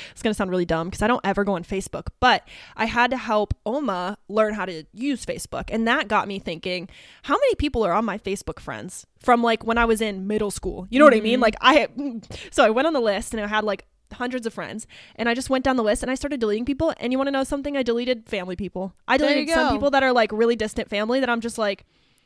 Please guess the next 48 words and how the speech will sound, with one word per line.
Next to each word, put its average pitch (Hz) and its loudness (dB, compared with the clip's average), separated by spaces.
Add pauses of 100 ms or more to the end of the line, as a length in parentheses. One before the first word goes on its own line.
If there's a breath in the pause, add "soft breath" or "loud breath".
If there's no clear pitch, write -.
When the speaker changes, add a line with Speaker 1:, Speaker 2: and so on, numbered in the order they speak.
(180)
Speaker 1:
they 185 -8
don't 269 -6
need 254 -4
to 226 -4
see 180 -12
everything, 180 -10 (120)
you 220 -6
know? 226 2
Speaker 2:
Yeah. 214 0
Speaker 1:
It, 185 -10
we 294 -2
don't 330 4
even 285 -4
talk 262 2
in 240 0
real 220 2
life. 202 0
So - -2
if 240 -2
we 285 0
don't 302 0
talk 285 -4
in 233 -6
real 220 -2
life, 208 -2
you 196 -8
really 202 -4
don't 180 -8
need 247 -12
to 240 -12
see 202 -12
my 175 -10
stuff. 208 -6
And 254 -4
if 277 -8
you 330 -4
wanna 320 -2
follow 285 2
me, 285 -4 (360 loud breath)
do 285 2
it 277 6
on 247 2
Instagram, 185 -8
but 190 -6
I 220 0
don't 254 0
wanna 233 -2
be 185 -12